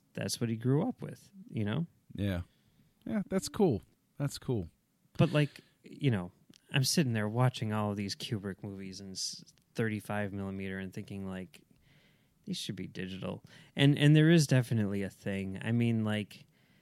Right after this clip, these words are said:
Speaker 1: the same theater, they're gonna be showing, like, Mad Max Fury Road in thirty-five millimeter,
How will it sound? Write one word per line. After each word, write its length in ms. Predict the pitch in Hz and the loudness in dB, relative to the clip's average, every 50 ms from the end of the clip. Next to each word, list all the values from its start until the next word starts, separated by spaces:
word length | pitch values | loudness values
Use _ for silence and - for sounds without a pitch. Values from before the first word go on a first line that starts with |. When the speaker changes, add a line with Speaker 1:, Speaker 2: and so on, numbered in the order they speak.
| _ _ _ _ _ - | _ _ _ _ _ -2
Speaker 1:
the 120 | - 127 | 0 0
same 360 | - - - 147 139 131 117 | 2 2 4 6 6 6 4
theater, 580 | 104 - - 120 117 110 104 104 98 98 101 101 | 2 0 0 2 2 2 2 2 2 0 0 -2
they're 160 | 101 110 113 | 0 -2 0
gonna 220 | 107 123 120 117 110 | 0 0 0 0 0
be 80 | 107 | -2
showing, 420 | 95 - - - 107 107 104 104 101 | -2 -2 -2 0 0 0 0 0 -2
like, 220 | 92 92 92 - | -4 -6 -8 -8
Mad 260 | 107 98 98 98 101 98 | -6 -6 -4 -4 -2 -2
Max 320 | 104 101 98 95 - - | -2 -4 -4 -4 -6 -10
Fury 380 | - - - 107 98 101 104 104 | -14 -10 -8 -8 -6 -6 -4 -4
Road 260 | 104 104 107 104 101 | -4 -2 -2 -4 -4
in 140 | 104 104 - | -6 -8 -8
thirty-five 540 | - 104 104 107 104 - - 107 107 104 | -6 -6 -4 -4 -6 -6 -6 -6 -6 -4
millimeter, 580 | 107 107 107 104 104 110 107 107 107 107 107 | -4 -4 -2 -2 -2 -2 -2 -2 -4 -4 -6